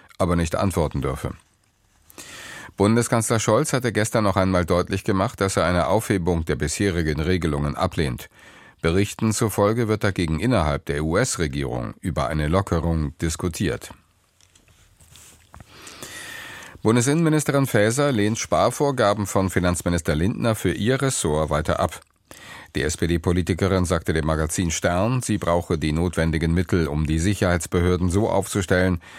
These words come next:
dass sie den Herausforderungen gewachsen seien. Darum kämen Kürzungen nicht in Frage. Faeser fügte hinzu, sie setze darauf, dass sich alle bewusst seien, wie wichtig die innere Sicherheit in diesen Zeiten sei.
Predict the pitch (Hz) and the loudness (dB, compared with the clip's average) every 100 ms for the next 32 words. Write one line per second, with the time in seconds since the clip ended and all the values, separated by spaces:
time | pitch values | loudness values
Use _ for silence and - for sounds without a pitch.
0 | - - 80 90 80 80 80 92 98 - | -18 -4 -2 0 0 0 4 4 2 0
1 | 82 85 87 90 87 92 98 - 82 67 | 0 2 2 2 2 2 2 0 -4 -6
2 | - - _ _ - - - - 73 76 | -8 -14 _ _ -20 -20 -16 -4 -2 0
3 | 78 80 82 71 - 123 123 - 67 67 | 0 2 0 0 0 0 0 -2 -2 -4
4 | - 80 - 92 82 - - _ _ _ | -4 -4 2 2 2 -4 -14 _ _ _
5 | - - - - 107 101 107 104 120 131 | -18 -18 -12 2 4 4 2 0 -2 0
6 | 117 113 127 135 143 117 113 113 - 131 | 2 2 0 0 0 2 2 0 0 0
7 | 117 113 135 - 104 - 101 - 101 123 | 2 2 0 -2 -2 0 -2 0 0 2
8 | 127 113 127 - - 78 92 101 113 120 | 2 2 0 0 0 2 2 2 0 -2
9 | - 78 - 82 104 98 85 85 98 87 | -2 -4 -2 0 2 2 2 2 2 2
10 | 76 67 - 76 80 73 73 92 76 - | 0 -2 -2 -2 0 -2 0 0 0 -2
11 | 73 76 | -2 -2